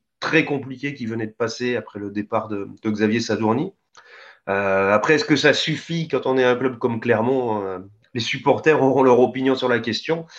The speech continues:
Euh, je crois qu'il faut être pragmatique. Là, en ce moment, l'équipe a,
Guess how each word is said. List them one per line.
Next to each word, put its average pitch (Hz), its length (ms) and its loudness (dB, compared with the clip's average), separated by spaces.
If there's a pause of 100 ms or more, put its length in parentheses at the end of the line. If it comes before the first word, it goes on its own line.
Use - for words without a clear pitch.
(460)
Euh, 98 200 0
je - 80 -4
crois 131 160 0
qu'il 131 140 -2
faut 123 100 2
être 113 140 2
pragmatique. 120 600 -4
Là, 117 240 -2
en 110 40 -2
ce 113 140 -12
moment, 123 200 2
l'équipe 127 360 -2
a, 98 420 -6